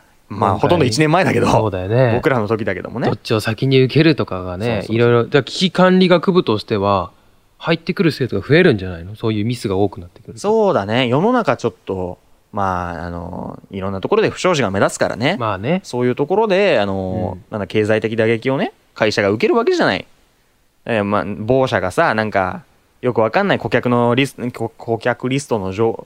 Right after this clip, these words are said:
Speaker 1: 情報漏洩とかしちゃったらさ、それはもうなんか株価とかすごい下がるわけじゃん？
Speaker 2: そうだね。
Speaker 1: だ、そういう、あの、まあ、しなくてもいい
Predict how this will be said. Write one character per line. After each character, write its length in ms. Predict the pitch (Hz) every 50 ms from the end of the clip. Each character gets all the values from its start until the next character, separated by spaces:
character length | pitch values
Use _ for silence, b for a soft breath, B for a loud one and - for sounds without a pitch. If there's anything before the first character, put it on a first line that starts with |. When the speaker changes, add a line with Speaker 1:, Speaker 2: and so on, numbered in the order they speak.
| _ _ - -
Speaker 1:
情 200 | 117 113 117 120
報 120 | 117 131 123
漏 200 | 131 151 143 104
洩 40 |
と 80 | - 60
か 100 | 78 87
し 80 | - -
ち 60 | 139
ゃ 40 | 143
っ 60 | -
た 100 | - 151
ら 80 | -
さ、 220 | - - 92 - b b b b b b b b b b b _
そ 120 | - 143
れ 60 | 208
は 40 | 226
も 240 | 247 269 220 135 90
う 20 |
な 120 | 76 95 95
ん 20 |
か 100 | 95 92
株 260 | - - - 143 143
価 120 | 143 151 -
と 80 | 101
か 80 | - 92
す 100 | - 123
ご 60 | 175
い 40 | 180
下 120 | - 131
が 100 | 117 135
る 60 | 147
わ 80 | 127 95
け 80 | 92 90
じ 80 | 95
ゃ 40 | 92
ん？ 80 | 143 - _
Speaker 2:
そ 200 | - - 123 110
う 20 |
だ 100 | 98 90
ね。 220 | 98 123 135 139 - _ _
Speaker 1:
だ、 120 | - 214
そ 240 | - 240 247 247 240
う 60 | 240
い 60 | 240 240 240 240 247 262 214 127
う、 100 | - - _ _ _ _ _ _ _ _ _ _ _ -
あ 160 | - 131 127
の、 480 | 123 117 113 110 107 107 107 104 104 - _ _ _ _ _ _ -
ま 140 | 123 113
あ、 40 | 107 110 -
し 180 | - - - 196
な 100 | 240 254
く 60 | -
て 140 | - 151 120
も 160 | 110 110 131
い 320 | 180 196 175 175 185 143
い 80 | 104 -